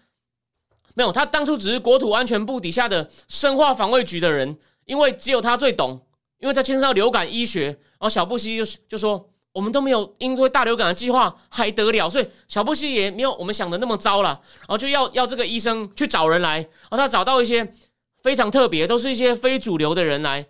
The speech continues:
甚至，而且美国的C D C非常保守，美国的C D C真的是保守到有问题，所以 Peter Navarro 还有伯明对他的批评是公平的，跟这本书讲的对得起来。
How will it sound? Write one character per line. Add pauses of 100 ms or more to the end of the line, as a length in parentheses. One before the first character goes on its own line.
(240)
甚
至， (600)
而
且
美
国
的
C
D
C
非
常
保
守， (460)
美
国
的
C
D
C
真
的
是
保
守
到
有
问
题，
所
以 (680)
Peter
Navarro
还
有
伯
明
对
他
的
批
评 (180)
是
公
平
的，
跟
这
本
书
讲
的
对
得
起
来。